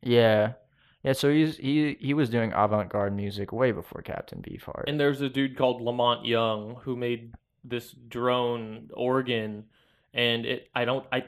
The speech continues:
Speaker 2: it might still be playing. Like, he, well, his idea was to keep a note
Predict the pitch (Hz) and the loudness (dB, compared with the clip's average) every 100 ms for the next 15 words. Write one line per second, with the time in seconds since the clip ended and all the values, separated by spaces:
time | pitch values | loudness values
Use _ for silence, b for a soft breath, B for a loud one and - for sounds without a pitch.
0 | - 131 127 151 220 - - - 143 147 | -6 -6 -2 -2 -2 -8 -10 2 4 4
1 | 131 120 127 127 127 - 131 127 117 113 | 2 -4 -4 -6 -4 -2 0 0 -2 -4
2 | 123 113 - - - 143 135 - _ b | -6 -6 -10 -20 -12 -8 -8 -10 _ b
3 | b b - 147 131 - 135 131 143 131 | b b -4 -2 -2 0 0 2 2 0
4 | - 131 - 139 135 120 120 123 120 - | -2 -10 -6 -2 -2 0 2 2 0 -6